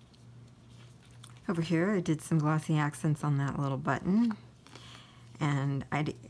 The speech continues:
adhered this flag all the way down. But here's some great journaling spots. Now over here, I took a glassine envelope.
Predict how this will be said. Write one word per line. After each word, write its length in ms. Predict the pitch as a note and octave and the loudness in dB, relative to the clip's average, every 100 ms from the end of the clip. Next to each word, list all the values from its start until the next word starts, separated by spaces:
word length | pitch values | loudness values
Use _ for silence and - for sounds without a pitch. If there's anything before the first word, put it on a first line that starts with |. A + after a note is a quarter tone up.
| - | -8
adhered 380 | D#3+ - D#3 E3 | -6 -2 -4 -2
this 200 | C#3+ - | -4 -2
flag 360 | D3 C#3 C3+ | 2 2 2
all 120 | C#3 | 0
the 80 | C3 | 0
way 160 | C3+ C3 | -2 -4
down. 520 | D3 C3+ C#3+ G#3 A3+ - | -2 -2 2 2 0 -4
But 160 | - D3 | -6 -2
here's 180 | D#3+ D#3 | -2 0
some 180 | D3+ | 0
great 480 | D3 D#3+ D#3 F#3 G3+ | 0 2 2 2 0
journaling 540 | E3+ D#3+ D3 C#3 C#3+ D3 | 0 2 2 0 -2 -4
spots. 760 | - D3 C#3 G#3+ - - - - - - - - - - - - - - - - - - - - - - - - - - - | 0 0 2 0 -4 -14 -14 -20 -20 -20 -20 -20 -20 -20 -20 -20 -20 -20 -20 -20 -20 -20 -20 -20 -20 -20 -20 -20 -20 -16 2
Now 140 | A3+ A3 | 4 6
over 120 | G#3+ | 4
here, 280 | G#3+ B3 B3+ | 2 2 4
I 120 | F3+ | 2
took 320 | F3 G3 F3+ | 2 -2 0
a 120 | D#3 | 0
glassine 600 | - F3 A3 A#3+ F3+ D#3+ - | 4 4 6 2 2 2 2
envelope. 480 | E3 D#3 D#3+ D#3+ | 2 2 2 0